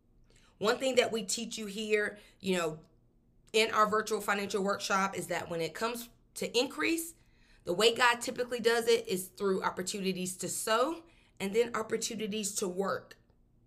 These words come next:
So this money plan and getting started with it is really going to help you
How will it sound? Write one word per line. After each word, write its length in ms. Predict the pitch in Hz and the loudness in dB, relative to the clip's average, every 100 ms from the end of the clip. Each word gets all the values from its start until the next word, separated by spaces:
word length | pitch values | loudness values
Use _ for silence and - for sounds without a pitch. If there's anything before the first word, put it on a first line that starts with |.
| _ _ _ _ _ _ _ _ _ _ _ _ _ - - | _ _ _ _ _ _ _ _ _ _ _ _ _ -20 -12
So 180 | - 185 | -2 2
this 180 | 254 233 | 2 2
money 300 | 226 262 285 | 0 0 -2
plan 460 | - 208 196 190 | -4 0 0 0
and 140 | 185 180 | 0 4
getting 260 | 220 240 | 4 4
started 480 | 226 - 214 254 220 | 0 0 2 2 0
with 220 | 156 165 | -4 -4
it 260 | 170 170 - _ _ | -2 -2 -4 _ _
is 120 | 165 | -2
really 320 | 190 190 214 240 | 0 2 0 0
going 220 | 214 208 | -2 -2
to 160 | 220 | -4
help 400 | 185 - 240 262 | -8 -2 0 0
you 420 | 190 180 175 165 | 0 -2 -2 -4